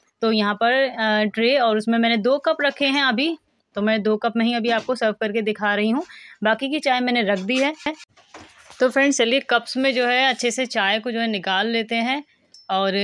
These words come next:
जैसा कि सर्दियों में मज़ा ही कुछ होता है, चाय, अदरक वाली चाय, मसाला वाली चाय, तो घर में भी लोग पीते हैं। और जैसे कि हम लोग के घर में जेंट्स होते हैं तो उन तो इतने शौकीन होते हैं, उन्हें घर पर भी चाहिए, बाहर भी चाहिए।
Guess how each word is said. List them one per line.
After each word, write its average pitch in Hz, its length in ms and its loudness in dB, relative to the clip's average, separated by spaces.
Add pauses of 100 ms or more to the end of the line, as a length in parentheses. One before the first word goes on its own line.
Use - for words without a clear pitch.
जैसा 214 240 -4
कि 247 160 -2
सर्दियों 214 420 -2
में 247 180 0
मज़ा 208 300 0
ही 226 140 0
कुछ 233 220 -2
होता 214 280 0
है, 233 260 0 (260)
चाय, 190 260 0
अदरक 226 380 -2
वाली 214 220 2
चाय, 214 300 2
मसाला 208 580 0
वाली 220 260 0
चाय, 208 340 -2 (400)
तो 214 120 0
घर 208 260 0
में 240 160 0
भी 269 100 0
लोग 233 240 0
पीते 233 260 -2
हैं। 233 160 0
और 220 160 2
जैसे 220 260 -2
कि 220 80 -2
हम 208 260 0
लोग 208 140 0
के 226 240 -2
घर 190 220 -4
में 202 180 0
जेंट्स 214 340 0
होते 220 140 -2
हैं 208 60 -4
तो 226 100 -2
उन 214 120 2
तो 226 100 0
इतने 214 220 -2
शौकीन 220 400 -4
होते 214 140 -4
हैं, 220 40 0
उन्हें 214 160 0
घर 196 140 0
पर 220 200 0
भी 226 120 -2
चाहिए, 208 360 0
बाहर 214 380 0
भी 214 120 -2
चाहिए। 208 400 0